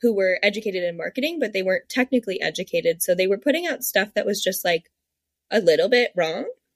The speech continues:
Um, but, like, as far as they knew, it was accurate. So I got hired to sort of beef up the,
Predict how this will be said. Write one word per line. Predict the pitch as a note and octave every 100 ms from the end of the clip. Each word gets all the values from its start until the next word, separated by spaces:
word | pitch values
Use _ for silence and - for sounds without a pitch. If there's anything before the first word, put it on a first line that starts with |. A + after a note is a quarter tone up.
| _ _ _ _ _
Um, | G#3+ G#3+ G3 F3+ E3 F3+ G#3+ _ _ _ _ _ _ G3+
but, | A3
like, | A#3 A3+ -
as | B3 B3+
far | C4
as | A3+
they | G#3+ G#3+ A#4+
knew, | E3 D#3 -
it | F#3+
was | E3 F3+ - -
accurate. | D3+ - E3 E3 C4+ _ _ _ _
So | - A#3 G#3 -
I | A#3
got | C4 C#4 -
hired | - G#3 G3+ G3
to | G3+
sort | - F#3
of | F3+ F3
beef | - F#3 F#3+
up | F3 E3 _
the, | E3 E3 D#3+ D#3+